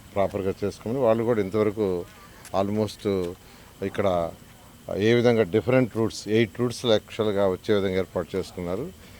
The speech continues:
దానికి అడిషనల్గా మరొక మూడు రూట్లు కూడా యాక్చువల్గా వాళ్ళు ఏర్పాటు చే-, చేసుకోవడం జరిగింది. పదకొండు ప్లేసుల్లో ఈ యొక్క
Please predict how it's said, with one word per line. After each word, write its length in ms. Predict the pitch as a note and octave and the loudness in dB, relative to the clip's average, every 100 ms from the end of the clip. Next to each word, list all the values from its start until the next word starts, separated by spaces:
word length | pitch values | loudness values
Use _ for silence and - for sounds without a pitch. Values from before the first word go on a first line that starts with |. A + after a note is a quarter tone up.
| - - | -20 0
దానికి 220 | B2+ A#2 | 4 6
అడిషనల్గా 380 | A2+ B2 C#3 C3+ | 4 4 2 2
మరొక 360 | B2 A2 A2+ A2 | 4 4 4 2
మూడు 260 | G#2 G#2+ | 0 0
రూట్లు 280 | G#2 A2 A2 | 0 -2 -2
కూడా 140 | G2+ G2 | 2 2
యాక్చువల్గా 600 | F2 - F#2+ F2+ E2 D#2 - - - - - F#2 | 0 -6 -4 -2 -4 -6 -14 -20 -20 -20 -6 -2
వాళ్ళు 180 | F#2 | 0
ఏర్పాటు 420 | G2 - G#2 F2 F#2 | 0 0 0 0 -4
చే-, 80 | F2 | -6
చేసుకోవడం 340 | F#2+ - F2 E2+ | -6 -6 -10 -6
జరిగింది. 440 | F2 F2 F#2+ C#3 - - - - - | -6 -6 -8 -10 -12 -20 -20 -20 2
పదకొండు 340 | A2 A2+ B2 A#2+ | 4 6 4 2
ప్లేసుల్లో 720 | G#2+ B2 A#2 C3+ A#2 F#2+ F#2 A#2 - - - - - - - | 2 0 2 2 4 4 0 -8 -20 -20 -20 -20 -20 -20 -8
ఈ 60 | G#2+ | -2
యొక్క 240 | A2 - | -2 0